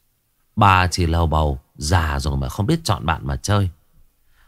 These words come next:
Giá như mà còn làm hội trưởng hội phụ nữ như trước,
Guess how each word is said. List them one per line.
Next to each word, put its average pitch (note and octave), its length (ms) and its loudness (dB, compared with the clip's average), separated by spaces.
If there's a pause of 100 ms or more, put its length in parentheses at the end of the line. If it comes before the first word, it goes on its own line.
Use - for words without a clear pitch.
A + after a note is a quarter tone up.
(160)
Giá A2 540 0
như G2 240 2
mà D#2 180 0
còn D2 180 -4
làm C#2 140 -4
hội C#2+ 220 -2
trưởng B1+ 380 -4
hội - 260 -4
phụ - 200 -6
nữ E2+ 260 -2
như A#2+ 120 0
trước, D#3 320 -2